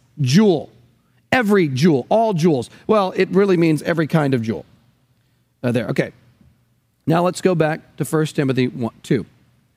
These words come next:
"I urge that supplications, prayers, intercessions, and thanksgiving be made for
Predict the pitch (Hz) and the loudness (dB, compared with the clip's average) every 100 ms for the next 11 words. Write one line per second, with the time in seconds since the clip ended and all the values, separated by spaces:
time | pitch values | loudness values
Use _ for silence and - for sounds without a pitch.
0 | _ _ _ _ _ _ _ - 123 135 | _ _ _ _ _ _ _ -4 -2 0
1 | 151 160 - 131 - _ _ - 151 151 | 0 -2 -4 -6 -6 _ _ -6 -4 -2
2 | 160 151 151 151 - 160 151 147 - 143 | -2 -2 -2 -6 -2 0 0 -2 -2 -4
3 | - 160 - 160 135 139 120 165 160 156 | -2 -4 0 0 2 0 0 0 2 2
4 | 135 127 139 156 - 139 156 | 2 2 2 0 -2 0 0